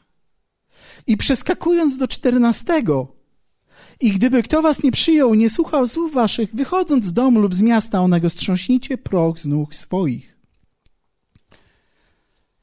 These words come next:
Widzicie? Jezus stoi u drzwi i kołacze i czeka na naszą reakcję.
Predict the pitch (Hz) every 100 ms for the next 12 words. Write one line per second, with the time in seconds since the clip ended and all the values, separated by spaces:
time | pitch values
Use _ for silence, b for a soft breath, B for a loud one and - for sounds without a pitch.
0 | _ 147 175 240 330 - _ _ _ _
1 | _ _ _ _ _ _ 156 277 277 294
2 | - - 269 302 277 190 202 277 - 247
3 | 277 302 - 147 b b b 175 - 262
4 | 320 247 208 214 226 - 240 247 294 330
5 | - - 117